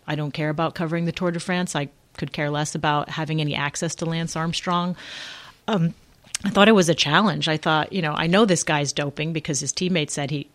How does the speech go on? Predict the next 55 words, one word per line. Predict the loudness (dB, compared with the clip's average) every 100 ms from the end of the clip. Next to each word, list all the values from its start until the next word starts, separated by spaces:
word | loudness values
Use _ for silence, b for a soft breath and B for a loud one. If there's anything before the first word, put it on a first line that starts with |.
| _ _ -16 -10 -6
basically | -4 -2 -4 -4
said | -4 -4
he | -4 -4
was. | -4 -4 -4 -4 -4 B B B
You | 2
know, |
that | 4
guy | 4
Tyler | 4 4 4
Hamilton | 6 6 4 4 0
said | 0 0
the | -2
sport | 0 0 2
is | 0
clean | 0 2 4
when | 2
I | 0
know | 2 4
he | 4
was | 2 -4
dirty. | -2 -2 0 -2 -4 -4
He | -4
was | -4 -4
a |
terrible | 0 2 2 2
liar. | 0 -2 -2 -4 -4 B B B
So, | 0 4 6
uh, | 4 0
I, | 0
you | 2
know, | 4 2
it's, | -2 -6 -8 -18 -20 _ _ _ _ -6
it's, | -4 -4 -4
it's | -4
fun | 4 6 6
when | 4
somebody | 0 0 0
says, | 0 0 0 -2
"You, | -4
you | -4
know, | -4
you're | -2 -2
never | 0 0
gonna | 0 0
do | 2
anything. | 0 0 -2 0
I'm | 0
gonna | -2
try | -2 0
to | 0 -2
intimidate | -2 -2 0 0 0
you." | 0 0
And, | -2 -6 _
and | -6 -4 -6 -10 -6
my, | -4 -2